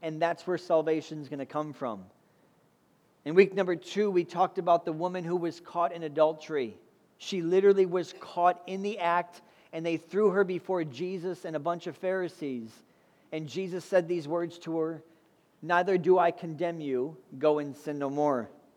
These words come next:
In week number three, last week, we talked about the woman at the well. This was a Samaritan woman that Jesus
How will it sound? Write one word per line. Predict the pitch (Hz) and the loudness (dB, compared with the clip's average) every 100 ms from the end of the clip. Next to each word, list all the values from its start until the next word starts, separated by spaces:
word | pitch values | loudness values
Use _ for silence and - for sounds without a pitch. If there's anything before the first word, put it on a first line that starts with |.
| _ _ _ _ _ - | _ _ _ _ _ -8
In | 143 | 2
week | 170 165 | 2 4
number | 160 156 | 0 0
three, | - 170 165 | -2 0 2
last | 151 156 - 160 | 2 2 -2 -6
week, | 151 | -4
we | 151 | -4
talked | 143 151 151 | -4 -6 -4
about | 160 151 151 | 2 0 0
the | |
woman | 143 151 160 151 | -4 -4 -4 -6
at | 147 | -6
the | 131 | -2
well. | 135 123 98 - _ _ _ | 0 0 -2 -12 _ _ _
This | 151 147 | -10 -6
was | 170 | -6
a | 185 | -6
Samaritan | - 170 170 180 180 160 | -6 -4 -2 -2 -4 -8
woman | 156 156 165 | -6 -6 -4
that | 160 151 | -4 -4
Jesus | 127 165 175 151 156 - | -4 -4 -4 -4 -8 -8